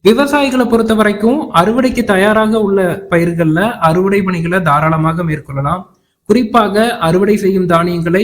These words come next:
இரவு நேரம் மழைச்சாரல் படாதவாறு மாலையே பத்திரப்படுத்துவது மிகவும் அவசியம். அதே போல நாளை முதல்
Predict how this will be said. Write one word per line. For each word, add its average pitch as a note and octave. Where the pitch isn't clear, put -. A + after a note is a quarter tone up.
இரவு B3
நேரம் G#3+
மழைச்சாரல் F3+
படாதவாறு D#3
மாலையே A3+
பத்திரப்படுத்துவது D#3+
மிகவும் C#3+
அவசியம். B2
அதே C#3
போல G3+
நாளை G#3
முதல் F#3+